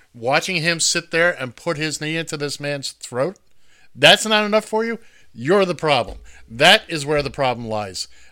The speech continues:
Uh, a police union like that, again, you have to, you have to. I know they're there to protect the officers,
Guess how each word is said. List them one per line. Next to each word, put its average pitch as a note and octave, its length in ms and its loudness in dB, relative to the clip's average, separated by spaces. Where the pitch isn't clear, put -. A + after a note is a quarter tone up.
Uh, G#2+ 340 -4
a B2 120 -8
police C#3 420 -10
union D3+ 260 -10
like C3+ 200 -4
that, B2+ 160 0
again, A#2+ 340 -6
you A#2+ 220 -12
have - 480 2
to, D#3+ 180 -4
you C#3+ 220 -4
have - 540 2
to. G2+ 180 -12
I B2 120 -2
know E3+ 200 0
they're A3+ 180 2
there E3+ 240 2
to E3 140 -8
protect C#3+ 520 -4
the C3 220 -10
officers, - 720 -6